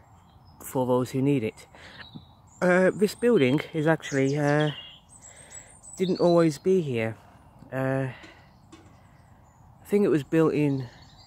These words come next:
two thousand one. Yeah, something like that.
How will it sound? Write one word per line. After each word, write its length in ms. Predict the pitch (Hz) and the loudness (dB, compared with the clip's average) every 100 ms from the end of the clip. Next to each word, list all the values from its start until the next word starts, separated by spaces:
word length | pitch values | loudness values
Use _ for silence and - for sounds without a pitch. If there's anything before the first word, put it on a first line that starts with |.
| - - - - - - - | -20 -20 -20 -20 -20 -20 -12
two 180 | - 165 | -4 -4
thousand 420 | 160 160 143 139 | 0 -2 -2 -2
one. 300 | 151 190 190 - - - - _ - - - - - | -2 -4 -8 -14 -20 -20 -20 _ -20 -20 -20 -20 -6
Yeah, 240 | 160 127 107 - - - - - - | -2 -2 -4 -20 -20 -20 -20 -20 -20
something 360 | - - - 143 | -20 -14 -6 -4
like 100 | 127 | -4
that. 220 | 147 151 | -4 -6